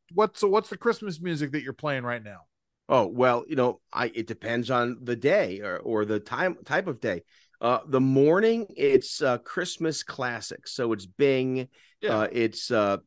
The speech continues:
Speaker 2: it's, uh, it's, um, Johnny Mathis, it's Nat King Cole in the morning. Uh, in the evenings, uh, dinner time,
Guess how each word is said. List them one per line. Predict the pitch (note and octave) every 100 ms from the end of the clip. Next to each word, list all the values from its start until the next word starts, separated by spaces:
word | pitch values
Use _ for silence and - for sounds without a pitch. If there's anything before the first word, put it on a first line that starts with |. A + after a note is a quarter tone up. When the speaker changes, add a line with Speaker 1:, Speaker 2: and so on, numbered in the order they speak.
| -
Speaker 2:
it's, | A#2 G#2 -
uh, | A2+ G2 F#2+ -
it's, | - - A2 - -
um, | G2+ G2 F#2+ F2+ F2+ _ - - _ _ -
Johnny | A2 C3 A#2 G#2+
Mathis, | B2 C3 B2+ B2+ A2+ - - -
it's | A2 G#2 - - - _ _ -
Nat | B2 A#2+ -
King | C#3 A#2 A2
Cole | - A2+ A2 G#2+
in | G#2+
the | G#2+
morning. | A2+ A#2+ A2 F#2+ F2+ - _ _ -
Uh, | G#2 G2+ F#2+ -
in | C3+ B2+
the | B2+ C#3+
evenings, | C#3 C#3 D3+ F3 G3+ G3+ - -
uh, | A2
dinner | G2+ A#2 C3+ D#3
time, | E3 E3+ F#3+ F#3+